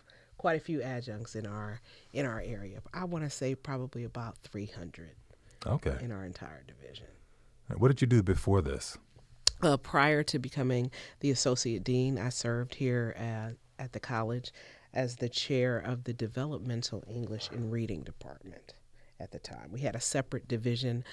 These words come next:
Speaker 1: under the Learning Foundations division at the time.
Speaker 2: Okay. How long had you done that?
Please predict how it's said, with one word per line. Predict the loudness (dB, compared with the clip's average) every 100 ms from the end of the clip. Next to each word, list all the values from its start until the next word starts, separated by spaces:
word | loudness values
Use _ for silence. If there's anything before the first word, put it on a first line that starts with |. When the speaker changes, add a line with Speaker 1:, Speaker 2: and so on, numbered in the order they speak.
| -16 -6
Speaker 1:
under | 0 2
the | 2 0
Learning | 0 2 2
Foundations | 0 -2 -2 -2 -2 -4 -8 -10
division | -10 -8 -8 -8
at | -10
the | -12
time. | -16 -18 -18 -20 _ _ -20 -20 -20 -4
Speaker 2:
Okay. | 0 4 4 2 -6 _ _ _ -20 -20 -20 -20 -20 -20 2
How | 6
long | 6 6
had | 6
you |
done | 6 8
that? | 6 2